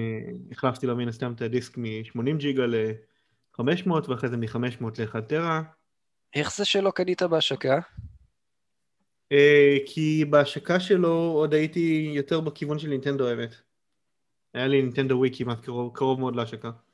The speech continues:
Speaker 2: ולא קנית גם פי אס, אה, פלייסטיישן?
Speaker 1: לא, הוא היה יקר ברמות מטורפות. זה לא היה שווה את זה. גם
Speaker 2: זה
Speaker 1: לא היה לו
Speaker 2: נכון.
Speaker 1: מספיק, לא היה מספיק משחקים שהצדיקו את זה באותו זמן.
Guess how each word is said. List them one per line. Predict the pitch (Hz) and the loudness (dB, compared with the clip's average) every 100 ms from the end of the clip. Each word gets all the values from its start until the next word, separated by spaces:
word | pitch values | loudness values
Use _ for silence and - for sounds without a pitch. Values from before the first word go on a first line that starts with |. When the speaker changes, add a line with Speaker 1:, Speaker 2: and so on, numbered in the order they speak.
| _ _ _ _ _ _ _ _ _ _ _ _ _ _ _ _ _ _ _ _ _ _ - | _ _ _ _ _ _ _ _ _ _ _ _ _ _ _ _ _ _ _ _ _ _ -6
Speaker 2:
ולא | 117 120 | -2 0
קנית | - 185 208 143 | 0 -2 0 2
גם | 135 220 311 | 2 2 0
פי | 226 | -4
אס, | - 175 | -2 0
אה, | 175 165 151 139 135 | 2 4 2 2 -2
פלייסטיישן? | 180 254 427 - 415 - _ _ _ _ | -2 -2 -2 -4 -6 -8 _ _ _ _
Speaker 1:
לא, | 143 135 | -4 -2
הוא | 127 110 | -2 -4
היה | 123 | -4
יקר | 127 151 147 | -6 -8 -6
ברמות | 147 147 160 | -6 -6 -10
מטורפות. | 170 151 151 147 117 - _ _ - | -10 -10 -8 -12 -14 -20 _ _ -14
זה | 123 | -10
לא | 123 | -8
היה | 131 135 127 | -8 -8 -8
שווה | 127 131 | -8 -8
את | 117 | -10
זה. | |
גם | 113 117 | -8 -2
Speaker 2:
זה | 131 | 2
Speaker 1:
לא | |
היה | 139 | 2
לו | 156 | 0
Speaker 2:
נכון. | 110 | -4
Speaker 1:
מספיק, | 104 160 - - _ _ _ _ _ | -6 -8 -12 -20 _ _ _ _ _
לא | 131 | 4
היה | 170 175 | 4 2
מספיק | 160 180 190 | 0 -2 0
משחקים | 180 139 165 | -2 -4 -4
שהצדיקו | 156 139 147 143 | -2 -2 -4 0
את | 139 | 0
זה | 113 | 0
באותו | 110 110 107 | -4 -6 -6
זמן. | 107 | -6